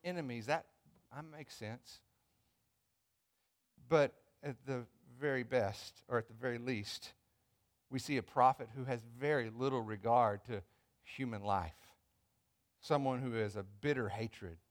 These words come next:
to those who've experienced God's mercy. At best, Jonah is someone who, uh, misunderstood God's mercy and his plan of redemption. His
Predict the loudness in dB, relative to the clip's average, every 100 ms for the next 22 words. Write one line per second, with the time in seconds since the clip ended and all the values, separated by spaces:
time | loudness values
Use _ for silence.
0 | _ _ _ _ -10 2 4 6 4 -4
1 | -10 -10 -12 -6 -4 -4 -6 -2 -2 -2
2 | -10 -14 -14 -16 -20 _ _ _ _ _
3 | _ _ _ _ _ _ _ _ -18 -8
4 | -2 -2 -2 -12 -20 -20 _ _ _ _
5 | _ _ -12 0 2 2 0 0 0 0
6 | -2 -2 -4 -6 -14 -8 -8 -6 -6 -6
7 | -10 -8 -2 -2 0 0 0 -2 -8 -8
8 | -6 -8 -8 -12 _ _ _ _ _ _
9 | _ -8 -6 -8 -4 -2 -2 -4 -8 -8
10 | -10 -12 -20 -20 _ _ _ _ _ _
11 | _ _ _ _ _ -2 -2 -2 -6